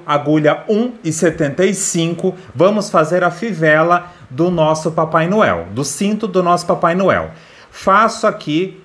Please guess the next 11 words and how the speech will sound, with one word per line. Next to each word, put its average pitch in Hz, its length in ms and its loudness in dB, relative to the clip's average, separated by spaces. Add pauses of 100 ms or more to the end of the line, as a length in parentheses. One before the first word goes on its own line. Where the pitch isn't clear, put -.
o 143 80 -10
meu 151 220 -2
nozinho 151 420 0
inicial, 147 480 0
deixando 190 460 0
apenas 196 680 2
um 190 80 0
pedacinho 160 540 0
para 147 200 0
o 139 60 2
arremate, 123 1040 -2